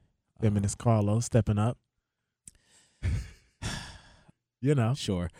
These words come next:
Speaker 1: Yeah.
Speaker 2: Uh, <laughs>
Speaker 1: Carlos doing it for the ladies.
Speaker 2: Uh, so, like, we need to get us, us all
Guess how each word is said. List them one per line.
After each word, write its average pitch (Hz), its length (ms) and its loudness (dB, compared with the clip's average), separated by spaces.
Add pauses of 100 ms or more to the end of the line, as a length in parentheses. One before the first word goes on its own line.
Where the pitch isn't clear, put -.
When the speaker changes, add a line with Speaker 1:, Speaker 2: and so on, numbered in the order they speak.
(140)
Speaker 1:
Yeah. 135 580 4
Speaker 2:
Uh, 147 40 8
<laughs> - 960 2
Speaker 1:
Carlos 156 400 6
doing 147 260 6
it 160 80 0
for 123 160 2
the 139 100 6
ladies. 117 800 6 (720)
Speaker 2:
Uh, 104 340 0
so, 123 420 2
like, 113 220 2 (100)
we 123 100 2
need 147 80 8
to 139 40 4
get 120 140 4
us, 98 80 0 (200)
us 95 200 -6 (160)
all 98 400 0